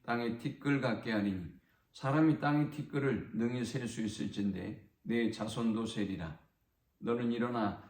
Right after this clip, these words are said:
그 땅을 종과 횡으로 두루 다녀보라. 내가 그것을 내게 주리라. 이에 아브라함이 이 장막을 옮겨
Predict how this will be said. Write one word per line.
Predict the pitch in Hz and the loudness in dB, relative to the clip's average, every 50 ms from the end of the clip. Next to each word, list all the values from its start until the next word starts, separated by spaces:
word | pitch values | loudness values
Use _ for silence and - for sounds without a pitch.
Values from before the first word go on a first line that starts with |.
| - - | -20 -8
그 | - 123 107 - | -6 -4 -2 0
땅을 | 123 127 127 123 117 107 101 | 0 0 2 2 2 0 0
종과 | - - 110 113 117 117 117 120 110 104 101 - | 0 -2 0 0 2 2 2 2 2 2 0 -2
횡으로 | 127 127 131 127 117 113 110 101 | -2 -2 -2 -2 -2 -2 -2 -4
두루 | - - 110 117 110 | -4 -2 -2 0 2
다녀보라. | 104 104 104 107 104 98 92 92 90 95 117 - - - - _ _ _ _ _ _ _ _ _ | 2 2 2 2 2 0 0 -4 -6 -4 -6 -6 -8 -10 -14 _ _ _ _ _ _ _ _ _
내가 | - 127 131 135 127 110 - | -2 0 2 2 2 2 0
그것을 | - 135 135 127 - 117 104 98 - | -2 -2 -2 -2 0 -2 -2 0 0
내게 | 104 117 117 117 123 107 | 0 0 0 0 0 -2
주리라. | 98 104 104 101 87 85 85 78 - - _ _ _ _ _ _ _ _ _ | -2 -2 -2 -2 -2 -4 -8 -10 -14 -16 _ _ _ _ _ _ _ _ _
이에 | - 143 156 156 | 6 8 10 10
아브라함이 | 131 120 123 139 139 139 131 123 113 104 98 87 - - - | 8 6 4 2 2 2 2 4 2 2 2 0 -4 -8 -8
이 | - 120 117 113 | -4 -4 -2 -2
장막을 | - 107 107 117 120 120 123 123 117 113 107 | -2 -2 -2 0 0 0 0 2 2 0 0
옮겨 | 101 101 101 104 104 101 101 95 85 80 | 0 0 2 2 2 2 2 0 -2 -4